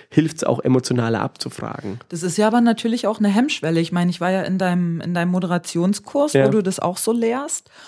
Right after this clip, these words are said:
Speaker 2: Und, ähm, hätte das dann gerne angewendet bei meinen ersten Moderationen, hab aber für mich gemerkt,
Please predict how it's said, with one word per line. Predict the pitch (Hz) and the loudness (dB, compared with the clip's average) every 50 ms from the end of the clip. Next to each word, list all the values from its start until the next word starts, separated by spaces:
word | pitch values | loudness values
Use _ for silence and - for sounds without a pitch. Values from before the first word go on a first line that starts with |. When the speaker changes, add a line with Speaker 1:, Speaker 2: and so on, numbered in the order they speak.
| - - - - - _ _ | -20 -20 -20 -20 -20 _ _
Speaker 2:
Und, | - 196 208 202 202 196 196 196 196 190 190 - - - - - - | 4 4 6 6 6 6 6 4 2 2 0 -2 -6 -14 -10 -6 -2
ähm, | 180 180 180 175 175 170 170 135 117 | 0 2 2 2 2 0 -2 -2 -2
hätte | 156 156 196 208 214 262 | 0 2 2 2 2 0
das | 220 208 208 - | -2 -2 -2 -2
dann | - 190 196 196 190 180 165 _ - | -2 -2 0 0 -2 -4 -6 _ -2
gerne | - 160 143 175 254 311 330 254 | 0 2 2 2 2 2 2 2
angewendet | - 240 254 277 294 233 202 196 208 208 202 202 - | 2 2 2 2 0 2 2 2 2 2 0 0 0
bei | 185 185 | 0 2
meinen | 190 190 185 170 | 2 2 0 0
ersten | - 165 190 - - - | 0 -2 -2 -2 -4 -2
Moderationen, | 190 180 185 190 - 190 185 185 - - 185 202 233 247 | -2 -2 -2 -2 -2 -2 -4 -4 -4 -4 0 2 2 2
hab | 220 208 - | 2 2 0
aber | 175 180 185 | 0 0 0
für | 180 - 185 | 0 0 0
mich | 180 190 240 - - - - | 2 2 0 0 -4 -10 -6
gemerkt, | - 185 180 160 160 170 196 269 339 330 - - | -4 -2 0 2 2 2 2 0 -2 -4 -8 -20